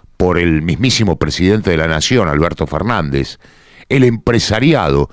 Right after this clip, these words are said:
sobre todo nucleado en la Unión Industrial Argentina, y gremialistas,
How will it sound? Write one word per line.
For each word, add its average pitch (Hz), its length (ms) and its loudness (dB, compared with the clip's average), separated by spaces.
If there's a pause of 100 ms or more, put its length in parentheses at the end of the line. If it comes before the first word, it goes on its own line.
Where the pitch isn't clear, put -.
(100)
sobre 107 380 2
todo 131 340 2
nucleado 92 760 0 (400)
en 98 160 2
la 95 120 0
Unión 104 540 2
Industrial 98 540 0
Argentina, 87 760 -2 (720)
y 139 200 4
gremialistas, 110 1080 0